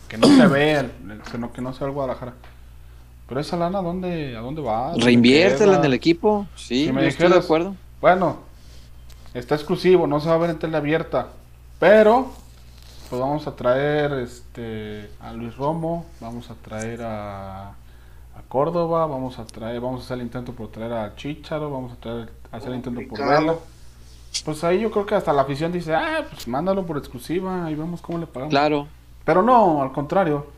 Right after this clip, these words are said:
Speaker 1: el equipo cada vez está más pichicato.
Speaker 2: Sí.
Speaker 1: Entonces no, es-, no se ayuda ni tantito, tampoco.
Speaker 2: Es así, es así. Este, terrible, terrible. Otra vez son, creo que nada más dos partidos abiertos, ¿no?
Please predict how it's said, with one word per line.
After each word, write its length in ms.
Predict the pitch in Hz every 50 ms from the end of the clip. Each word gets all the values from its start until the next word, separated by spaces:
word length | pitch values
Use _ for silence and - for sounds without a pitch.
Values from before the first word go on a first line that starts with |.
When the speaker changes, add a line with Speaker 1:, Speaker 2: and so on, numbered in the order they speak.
| -
Speaker 1:
el 120 | - 127 127
equipo 320 | 123 - 147 147 - 147
cada 180 | - 156 156 156
vez 140 | 160 156
está 220 | 156 151 156 165 156
más 360 | 156 156 156 156 - - - - - - - - - - -
pichicato. 640 | - - - 135 - - 156 156 151 - 147 143 - - - - - - - - - - - - - - - - - 123
Speaker 2:
Sí. 140 | 113 - -
Speaker 1:
Entonces 260 | 127 127 127 123 123
no, 180 | 120 120 117 113 117 - - - - - - - -
es-, 220 | - - - - - - - - - - - - - - - - - - - -
no 180 | 139 143 156
se 100 | 156 175
ayuda 180 | 160 156 160 160
ni 140 | 156 143 123
tantito, 500 | - 117 110 104 - 123 120 - 104 - - - - - -
tampoco. 520 | - 107 110 - 117 107 - - 101 95 - - - -
Speaker 2:
Es 180 | 117 120 120 135
así, 360 | 139 135 - 139 131 139 147 - - - - - - - -
es 180 | 113 113 117
así. 320 | 139 135 - - 123 131 135 - - - - - - - - - - - - -
Este, 880 | - 113 117 117 110 104 - - - - - 117 117 117 113 110 113 113 - - - - - - - - - - - - - - - - - -
terrible, 520 | - 127 127 143 151 160 160 151 147 147 - - - - -
terrible. 460 | - 120 127 127 139 143 139 135 139
Otra 180 | 143 - 143 139
vez 160 | 143 143 131
son, 320 | - - 143 147 147 147
creo 200 | 139 - 165 165
que 100 | 165 185
nada 120 | 175 175 170
más 160 | 175 175 160
dos 140 | 170 175 170
partidos 460 | - 175 160 - 175 170 170 165 -
abiertos, 480 | 143 143 160 185 208 - 165 147 143
¿no? 100 | 165 220